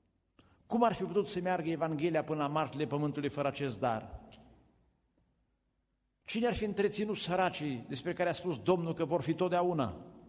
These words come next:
Cei, în prim plan, care acționează în virtutea acestui dar.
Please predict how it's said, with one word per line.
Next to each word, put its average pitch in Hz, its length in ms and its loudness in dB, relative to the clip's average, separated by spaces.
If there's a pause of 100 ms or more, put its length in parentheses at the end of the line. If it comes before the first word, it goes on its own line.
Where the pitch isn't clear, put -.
(1080)
Cei, 175 540 0 (180)
în 117 120 -2
prim 170 240 6
plan, 143 480 2 (800)
care 135 340 0
acționează 147 800 2
în 127 180 2
virtutea 123 840 -2
acestui 117 400 -4
dar. 113 360 -2